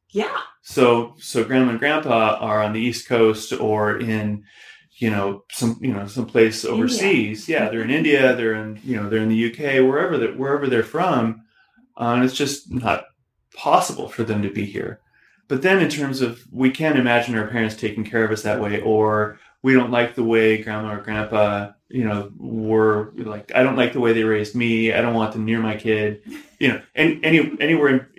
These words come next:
Speaker 2: in kind of in that spectrum
Speaker 1: Yeah.
Speaker 2: is, like, the thing that I encourage my dads to talk about with, with their partners,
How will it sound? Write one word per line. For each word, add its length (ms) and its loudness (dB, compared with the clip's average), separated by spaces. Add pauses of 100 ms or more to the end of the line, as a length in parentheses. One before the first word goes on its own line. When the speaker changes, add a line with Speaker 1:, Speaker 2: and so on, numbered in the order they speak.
(160)
Speaker 2:
in 60 -8
kind 200 -4
of 80 0
in 80 -2
that 200 2
spectrum 560 -4 (160)
Speaker 1:
Yeah. 240 -6
Speaker 2:
is, 220 0
like, 300 2 (960)
the 120 -2
thing 180 0
that 120 2
I 100 2
encourage 840 2
my 120 -2
dads 640 -2
to 160 -2
talk 380 -2
about 460 -4
with, 320 -4 (800)
with 440 2
their 180 2
partners, 640 0